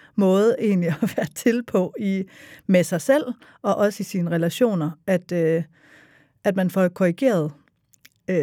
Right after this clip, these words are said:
det der, øh, s-, øh, selvbillede, ikke? Hvis jeg så skal fortsætte med den,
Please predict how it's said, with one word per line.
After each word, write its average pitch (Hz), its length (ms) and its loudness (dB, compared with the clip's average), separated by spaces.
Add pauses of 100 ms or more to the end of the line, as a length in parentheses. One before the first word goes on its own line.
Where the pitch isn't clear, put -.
(120)
det 185 100 -2
der, 151 400 -2
øh, 180 100 -8
s-, - 200 -18
øh, 196 120 -6
selvbillede, 190 580 0
ikke? 247 120 4 (720)
Hvis 196 140 -4
jeg 208 80 -2
så 247 80 2
skal 240 160 -2
fortsætte 240 500 2
med 165 120 -2
den, 226 240 0